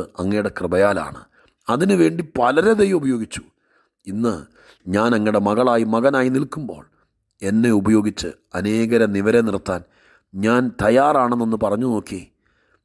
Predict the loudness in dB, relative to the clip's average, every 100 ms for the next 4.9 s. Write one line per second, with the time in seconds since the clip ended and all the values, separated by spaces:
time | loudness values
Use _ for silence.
0 | _ -8 -4 -2 -2 0 0 0 -2 -2
1 | -2 0 2 2 0 -2 -8 -8 -20 _
2 | _ _ _ _ _ _ -4 0 0 0
3 | -2 -2 -2 -4 -4 -2 0 0 2 2
4 | 0 0 0 -2 -2 -4 -2 -4 -6